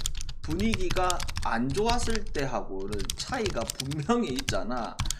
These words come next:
그래서 이게 만약에 부러졌을 때 어떤 상황이 나오냐면 아직 유월 달이 많이 남아있고 지금 경기들이 지금 배구가 계속 괜찮단 말이야.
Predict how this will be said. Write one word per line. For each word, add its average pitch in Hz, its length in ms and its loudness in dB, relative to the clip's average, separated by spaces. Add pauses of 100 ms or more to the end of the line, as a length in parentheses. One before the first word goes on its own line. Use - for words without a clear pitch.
(340)
그래서 302 380 4
이게 240 340 2
만약에 208 680 2 (440)
부러졌을 233 760 8
때 107 580 2 (260)
어떤 139 440 4
상황이 285 460 2
나오냐면 117 1000 0 (600)
아직 269 380 6
유월 277 340 0
달이 196 220 4
많이 120 300 2
남아있고 220 500 2
지금 135 180 -4
경기들이 202 600 0
지금 151 200 0
배구가 160 380 2
계속 143 280 -4
괜찮단 262 560 0
말이야. 110 680 -2